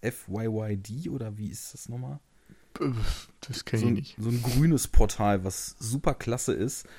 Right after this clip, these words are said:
Speaker 1: wo man auch schöne Sammlungen machen kann und wo alle sagen, ist viel besser als iTunes, weil von Podcaster für Podcaster.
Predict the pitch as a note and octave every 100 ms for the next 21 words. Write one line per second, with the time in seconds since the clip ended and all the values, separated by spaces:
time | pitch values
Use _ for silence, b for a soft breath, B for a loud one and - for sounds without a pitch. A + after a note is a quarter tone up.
0 | B B B F#2 G2+ F#2+ F#2+ F2+ F#2 -
1 | F#2+ - F#2+ F2+ F#2+ A#2+ B2 A#2 A2+ G#2+
2 | A2 G#2+ G2+ G2+ F2+ F#2 - F#2+ G2+ G2+
3 | F#2+ - F#2+ F#2+ - F#2 - F2+ G2 -
4 | G2+ F#2 - E2+ F2+ G2+ G2 G#2 - G#2
5 | G#2 G#2 - A#2 B2 - G#2+ G#2 - G#2+